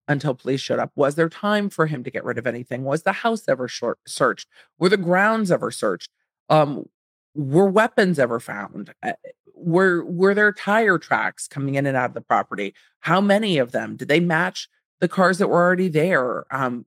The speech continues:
what about footprints? Like, what if, what if, what if? Was it raining? Was it not? All those kinds of questions. But the two different weapons are going to be a difficult thing for the prosecution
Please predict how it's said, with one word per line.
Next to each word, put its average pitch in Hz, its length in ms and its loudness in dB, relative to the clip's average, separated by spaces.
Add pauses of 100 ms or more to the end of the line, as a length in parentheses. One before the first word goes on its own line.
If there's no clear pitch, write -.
what 165 140 2
about 208 260 0
footprints? - 580 -2
Like, 131 140 -2
what 147 240 2
if, 170 160 2
what 151 120 2
if, 156 180 0
what 139 100 2
if? - 180 -2
Was 160 160 2
it 202 100 0
raining? 196 520 -2
Was 139 180 -6
it 165 140 0
not? 190 380 0 (840)
All 202 220 6
those 190 240 2
kinds 151 200 0
of 139 120 -10
questions. 120 500 -2
But - 380 0
the 151 80 -2
two - 240 -2
different 196 260 0
weapons 147 400 0
are 135 60 -4
going 131 280 -4
to - 80 -18
be 123 120 -4
a 135 40 0
difficult 135 440 -6
thing 143 200 -2
for 135 120 -6
the 123 60 -4
prosecution 160 880 -2